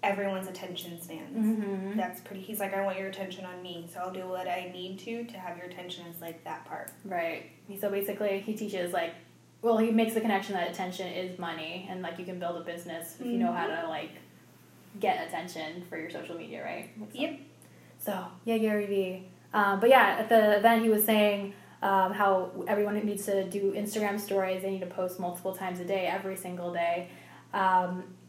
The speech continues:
Speaker 2: and you would, would you attest to that as well? Like, Instagram stories are really important for, like,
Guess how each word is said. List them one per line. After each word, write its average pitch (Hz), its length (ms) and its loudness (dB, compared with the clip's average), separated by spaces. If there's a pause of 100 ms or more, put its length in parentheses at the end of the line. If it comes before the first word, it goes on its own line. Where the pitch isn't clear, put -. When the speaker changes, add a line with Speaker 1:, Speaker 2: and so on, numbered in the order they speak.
(160)
Speaker 2:
and 220 160 6
you 240 100 6
would, 220 340 6
would 214 200 0
you 214 340 2 (460)
attest 208 340 2
to 220 60 -2
that 208 180 4
as 202 120 0
well? 196 300 6
Like, 185 160 2
Instagram 185 440 -6
stories 180 280 -6
are 175 60 -4
really 175 180 -2
important 170 500 -6
for, 180 160 -8
like, - 260 -8